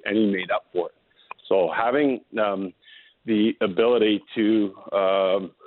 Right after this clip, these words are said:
know what's expected of you and to perform on a regular basis as Tyler has is all the credit in, in the world to him. And quite frankly, I don't know where the Flames would be without him this year. Probably four, five, six, eight points further back than what they are right now.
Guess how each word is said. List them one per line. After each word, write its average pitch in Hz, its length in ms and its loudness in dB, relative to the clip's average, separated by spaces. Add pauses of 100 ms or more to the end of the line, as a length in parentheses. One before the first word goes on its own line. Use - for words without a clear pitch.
(100)
know 117 280 -2
what's 127 320 0
expected 113 480 -6
of 113 140 -2
you 135 260 -4
and 98 140 -6
to 107 80 -4
perform 107 600 -4 (140)
on 98 220 -4
a 95 200 0
regular 98 300 -2
basis 98 240 -4 (160)
as 90 80 -2 (100)
Tyler 104 380 0
has 113 220 -2 (520)
is 95 120 -6
all 113 260 2
the 120 80 2
credit 110 400 -4
in, 95 260 -12
in 98 140 -14
the 98 80 -10
world 92 300 -4
to 82 60 -16
him. 98 200 -8
And 90 100 -6
quite 107 280 0
frankly, 101 340 -2
I 95 80 2
don't 110 140 -4
know 107 80 -2
where 104 100 2
the 92 140 -2
Flames 95 260 -4
would 87 160 -2
be 98 180 2
without 104 300 0
him 90 100 -12
this 90 200 -14
year. 92 160 -8 (500)
Probably 104 640 2 (640)
four, 113 420 2
five, 107 300 -2 (120)
six, 113 200 -10
eight 110 240 -4
points 113 260 -6 (140)
further 107 260 2
back 107 320 -4
than 92 140 -2
what 95 160 -2
they 95 80 2
are 98 180 2
right 92 160 0
now. 113 240 -10